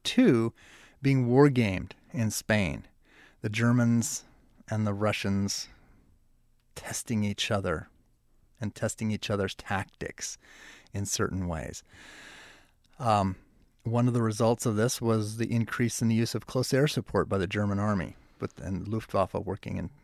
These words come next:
in combination, and an increase in this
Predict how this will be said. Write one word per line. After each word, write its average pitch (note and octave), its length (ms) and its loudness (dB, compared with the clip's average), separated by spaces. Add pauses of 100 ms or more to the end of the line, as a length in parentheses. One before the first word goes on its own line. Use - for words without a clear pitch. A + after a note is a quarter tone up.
(140)
in F2 240 -6 (180)
combination, F2+ 720 -2 (640)
and B2 380 0 (100)
an E3 160 -2
increase B2+ 420 0
in A#2 80 2
this A#2 220 -2